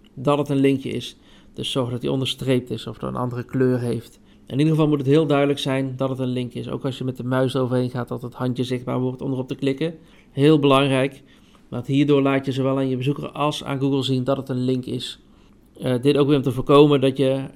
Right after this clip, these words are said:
onherkenbare links gaat plaatsen en dat je eigenlijk op een hele slinkse manier aan linkbuilding gaat doen. Dat zal Google niet goedkeuren. Het is belangrijk om, eh, om altijd transparant te blijven over je content en over je linkjes. Dus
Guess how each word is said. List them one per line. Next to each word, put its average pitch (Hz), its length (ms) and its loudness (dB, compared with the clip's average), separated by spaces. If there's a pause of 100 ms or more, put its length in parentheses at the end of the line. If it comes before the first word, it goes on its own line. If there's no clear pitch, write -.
(180)
onherkenbare 143 760 -2
links 131 220 0
gaat 135 140 -8
plaatsen 127 460 -2 (360)
en - 60 -10
dat 127 100 -2
je 143 60 0
eigenlijk 135 320 0
op 131 60 0
een 131 60 2
hele 135 320 2
slinkse 135 420 -2
manier 127 420 -2
aan 131 220 -4
linkbuilding 127 480 -2
gaat 123 100 -10
doen. 127 240 -6 (640)
Dat 139 200 0
zal 139 180 2
Google 139 280 8
niet 139 240 6
goedkeuren. 120 560 -6 (580)
Het 131 120 -6
is 139 120 -4
belangrijk 143 400 2
om, 139 220 2
eh, 131 140 0
om 135 80 -4
altijd 151 260 0
transparant 143 500 4
te 139 80 2
blijven 131 540 4 (200)
over 135 300 0
je 127 160 -2
content 127 540 -2
en 143 240 -6
over 135 240 2
je 135 120 2
linkjes. 135 600 0 (800)
Dus 135 560 -4